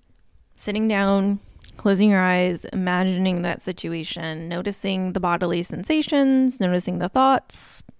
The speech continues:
what comes up. And to contrast this, what is your relationship with spending like right now?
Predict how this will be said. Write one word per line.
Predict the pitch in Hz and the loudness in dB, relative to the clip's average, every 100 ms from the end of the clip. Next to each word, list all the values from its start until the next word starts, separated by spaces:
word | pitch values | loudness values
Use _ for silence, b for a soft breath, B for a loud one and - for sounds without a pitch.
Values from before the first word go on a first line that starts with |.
| _ _ | _ _
what | - 208 220 - | -6 0 0 0
comes | 202 180 - | 0 0 -2
up. | - - - _ _ - _ _ - _ _ _ _ _ _ _ _ _ _ - b b b b | -8 -14 -20 _ _ -20 _ _ -20 _ _ _ _ _ _ _ _ _ _ -20 b b b b
And | 226 | 2
to | 220 | 2
contrast | 240 - 415 440 - - 214 - | 0 -2 -4 -4 -2 -4 -4 -8
this, | - - - b b b b | -8 -8 -12 b b b b
what | 220 | 4
is | 285 311 | 4 4
your | 269 | 0
relationship | 262 208 190 - 196 | 2 2 0 0 -4
with | 190 202 | -4 -4
spending | 175 170 170 165 | -4 -2 -4 -2
like | 156 - - _ _ _ - - _ _ _ _ - | -4 -6 -20 _ _ _ -20 -20 _ _ _ _ -4
right | 170 165 196 | -2 -2 -2
now? | 202 - | -2 -4